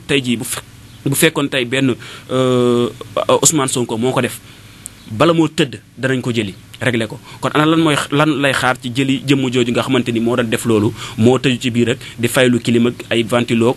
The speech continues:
di fay téléphone am ak genre yooyu, ana lan la doon def foofu noonu, ana lan la doon def mook Adji Sarr? Loolu dañ ko war a xam. Justice dafa war a def foofu liggéeyam ak ñi nga xamante ni tey ñoom la àndaloon ci liggéey bi,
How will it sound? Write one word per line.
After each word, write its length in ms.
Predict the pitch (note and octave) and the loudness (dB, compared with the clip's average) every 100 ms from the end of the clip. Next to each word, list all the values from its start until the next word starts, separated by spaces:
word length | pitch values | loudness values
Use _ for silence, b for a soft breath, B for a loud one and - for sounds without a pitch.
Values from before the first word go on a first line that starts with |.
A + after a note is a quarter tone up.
| - A#2+ | -4 -8
di 120 | A2+ | -6
fay 220 | - A#2 | 0 0
téléphone 380 | B2+ A2+ A2+ A2+ | 2 0 0 0
am 60 | A2 | 0
ak 80 | A2+ | 0
genre 240 | A#2 A#2 | 0 2
yooyu, 100 | A2 G#2 | 0 0
ana 140 | A#2+ | 0
lan 160 | B2 C3 | 2 2
la 60 | |
doon 120 | B2+ A#2 | 0 0
def 100 | G#2 | -4
foofu 280 | - A#2 A2+ | -2 -2 0
noonu, 160 | G2 - | -4 -2
ana 120 | A2 | 0
lan 120 | A#2+ | 2
la 60 | C3 | 2
doon 120 | B2+ | 2
def 120 | A#2 A2+ | 0 0
mook 200 | G#2+ G#2 | -2 -2
Adji 120 | G2+ | 0
Sarr? 220 | G2+ G2 B B B | -2 -4 B B B
Loolu 220 | G#2+ B2 | 4 4
dañ 160 | B2+ C3 | 4 2
ko 120 | C#3+ | 2
war 100 | C#3 | 2
a 20 | C3 | 2
xam. 220 | B2 F#2+ - B B B B - | -2 -4 -12 B B B B -2
Justice 280 | A#2+ - D#3 | 0 0 0
dafa 140 | E3+ | 0
war 140 | E3 D#3 | 0 0
a 20 | |
def 140 | D3 | -2
foofu 200 | C#3+ C3 | -2 2
liggéeyam 380 | C3+ C3+ C3 A2 G#2 - B B | 2 2 0 -2 -6 -18 B B
ak 140 | D3+ - | -6 -2
ñi 100 | E3+ | 0
nga 80 | F#3+ | 2
xamante 320 | F#3 F#3+ F3+ E3 | 0 0 2 2
ni 100 | D#3+ | 2
tey 160 | D#3 | 2
ñoom 180 | C#3+ D3+ | 2 2
la 80 | C#3+ B2+ | 2 2
àndaloon 360 | C3 B2+ A#2+ A#2 | 2 2 0 0
ci 80 | |
liggéey 300 | B2+ A#2 A#2 | -2 2 2
bi, 100 | G2 | 0